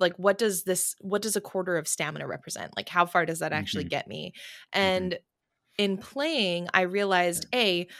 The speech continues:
Speaker 1: as long as you're setting up your markers smartly, you're not gonna ever fall very <laughs> far.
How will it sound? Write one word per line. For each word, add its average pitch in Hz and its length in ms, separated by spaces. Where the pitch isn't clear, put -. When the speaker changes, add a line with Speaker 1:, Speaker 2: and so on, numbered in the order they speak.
Speaker 1:
as 208 160
long 285 220
as 311 120
you're 226 80
setting 190 280
up 180 120
your 180 100
markers 214 680
smartly, 294 960
you're 220 120
not 277 180
gonna 240 140
ever 180 220
fall 170 300
very 175 220
<laughs> - 0
far. 190 580